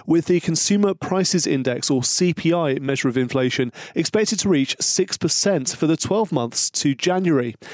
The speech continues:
It would be a thirty-year high for C P I inflation, with prices being driven higher by rising fuel, food and used car costs.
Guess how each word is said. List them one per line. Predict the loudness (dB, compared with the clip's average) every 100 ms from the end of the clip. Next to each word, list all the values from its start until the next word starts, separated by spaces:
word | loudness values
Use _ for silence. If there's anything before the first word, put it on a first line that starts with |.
| -12 -2
It | 2
would | 2
be | 2 2
a | 2
thirty-year | 0 0 2 2 0 2 2 2
high | -2 -4 0 2 2
for | 0 0
C | 0 0
P | -2 0
I | 0
inflation, | 0 -2 0 0 0 -2 -4 -14 -4
with | 0 0 0
prices | 0 0 0 0
being | 0 0
driven | 0 0 -2
higher | -4 -2 0 -2
by | -2 0
rising | 2 2 0 -2
fuel, | 0 0 2 0 -6
food | 0 2 4 2
and | -2 -2
used | 0 0 -2
car | -6 -2 -2 -2
costs. | -4 -4 -2 -4